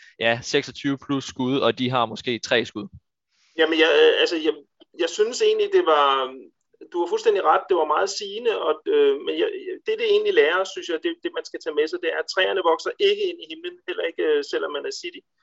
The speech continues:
Speaker 2: Øh, vi er også sårbare. Øh, prøv at tænke på, det er, den sæson, vi har været igennem. Spillerne har spillet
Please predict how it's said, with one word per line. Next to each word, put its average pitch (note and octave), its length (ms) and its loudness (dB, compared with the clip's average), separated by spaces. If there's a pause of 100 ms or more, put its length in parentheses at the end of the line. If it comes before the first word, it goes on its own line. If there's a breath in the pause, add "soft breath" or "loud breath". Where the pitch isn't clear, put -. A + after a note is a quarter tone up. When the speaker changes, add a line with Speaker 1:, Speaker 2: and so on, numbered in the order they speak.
(520)
Speaker 2:
Øh, C#3+ 520 2
vi G#3+ 80 -6
er G3 60 8
også F#3+ 180 4
sårbare. F#3+ 520 0 (180)
Øh, D#3 180 -4 (520)
prøv G3+ 100 2
at F#3+ 100 -2
tænke G3 180 0
på, F3+ 180 0
det E3 140 2
er, D3+ 340 -2
den F3+ 140 -2
sæson, F#3+ 460 -2
vi F#3 60 2
har F3 120 2
været C#3+ 140 2
igennem. F3 300 -6 (220)
Spillerne F3+ 300 2
har F3 200 -6
spillet F3+ 360 -2